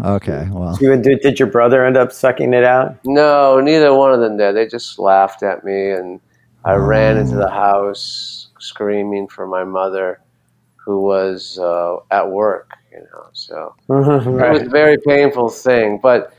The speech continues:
Speaker 3: you know, that's a great title, though, Macaroni and Bees. I like it.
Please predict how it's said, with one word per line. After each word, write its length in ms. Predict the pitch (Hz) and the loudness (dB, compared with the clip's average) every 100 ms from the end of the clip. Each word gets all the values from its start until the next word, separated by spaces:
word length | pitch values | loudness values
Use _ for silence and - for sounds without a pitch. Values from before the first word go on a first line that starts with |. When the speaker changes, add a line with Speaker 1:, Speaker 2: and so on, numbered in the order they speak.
| _ - | _ -6
Speaker 3:
you 80 | - | 0
know, 140 | 175 156 | 4 4
that's 220 | 175 202 | 2 2
a 40 | |
great 300 | 170 185 180 | 2 2 2
title, 400 | 175 160 185 165 | 2 2 4 2
though, 260 | 123 123 123 | 2 0 0
Macaroni 720 | 123 135 - 135 131 135 135 | 0 -2 -2 -2 -2 -2 -4
and 160 | 131 | -6
Bees. 400 | 123 143 143 117 | -6 -6 -6 -6
I 100 | 113 110 | -4 -4
like 360 | 113 120 - | -4 -4 -6
it. 180 | 107 - | -12 -12